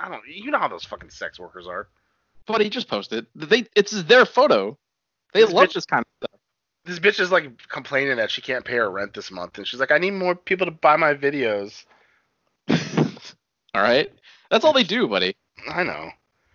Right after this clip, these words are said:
Speaker 1: No, yeah, no, I have the picture saved still, buddy. Relax.
Speaker 2: Ah, God, we need dual control of these accounts.
Speaker 1: God damn it.
Speaker 2: So many things I wanna post for our fans.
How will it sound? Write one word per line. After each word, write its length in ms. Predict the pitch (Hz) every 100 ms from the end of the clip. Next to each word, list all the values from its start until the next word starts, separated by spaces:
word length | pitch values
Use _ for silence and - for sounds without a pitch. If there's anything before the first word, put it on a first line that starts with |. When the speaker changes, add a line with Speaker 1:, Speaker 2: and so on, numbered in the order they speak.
| _
Speaker 1:
No, 220 | 190 254 247
yeah, 260 | 277 254
no, 120 | 214 254
I 180 | 233
have 220 | 254 311 277
the 60 |
picture 280 | - 277 170
saved 300 | - 220 233
still, 220 | - 104
buddy. 220 | 95 95
Relax. 580 | 104 127 196 101 110 - _ _ - -
Speaker 2:
Ah, 260 | 139 156 - -
God, 260 | 202 180 - - - _
we 180 | 135 214
need 260 | 226 -
dual 260 | - 190 175
control 480 | - - - 151 117
of 60 |
these 160 | 101 101
accounts. 400 | 123 104 90 - _ _ _ _ _ _ - - -
Speaker 1:
God 80 | _ _ _ _ _
damn 100 | - - -
it. 40 | 147
Speaker 2:
So 320 | - - 240
many 160 | 240 214
things 220 | 202 180
I 40 | 156
wanna 180 | 139
post 300 | 110 143 117
for 80 | -
our 60 | 104
fans. 500 | - 117 95 98 -